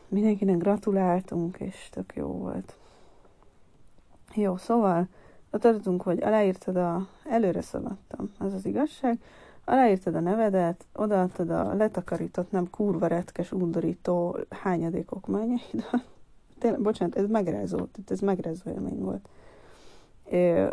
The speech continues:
borítékot, ezt ugyan elveszed, de le is teszed a következő izénél, hogy ezt nem kéred, mert nem akarsz minket megszopatni, de ha ez csak akkor van, hogyha semmit nem variálsz, tehát átjelentkezel, stb. izé, akkor meg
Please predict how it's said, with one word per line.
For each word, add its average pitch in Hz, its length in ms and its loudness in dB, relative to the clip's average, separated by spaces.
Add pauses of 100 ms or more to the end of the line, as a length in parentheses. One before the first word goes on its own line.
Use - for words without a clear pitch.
(100)
borítékot, 196 720 0
ezt 185 200 -6
ugyan 180 240 0
elveszed, 180 580 -2
de - 320 -4 (360)
le - 360 0
is 165 180 0
teszed - 380 -6
a 202 80 -10
következő 190 640 -4
izénél, 196 460 -2
hogy 202 220 -6
ezt - 180 -14
nem 196 200 -4
kéred, 247 460 0 (580)
mert 170 200 -4
nem 165 140 -2
akarsz 226 320 -4
minket 226 300 -4
megszopatni, 220 680 -2
de 208 380 0 (200)
ha - 380 -4
ez 196 200 -6
csak - 180 -6
akkor 202 320 -4
van, 185 180 -2
hogyha 190 540 -6
semmit 185 540 -2
nem 170 180 -4
variálsz, - 540 -2
tehát - 300 -12 (920)
átjelentkezel, 190 1300 -2
stb. 190 520 -6
izé, 196 220 -2
akkor 190 260 -4
meg 170 140 -2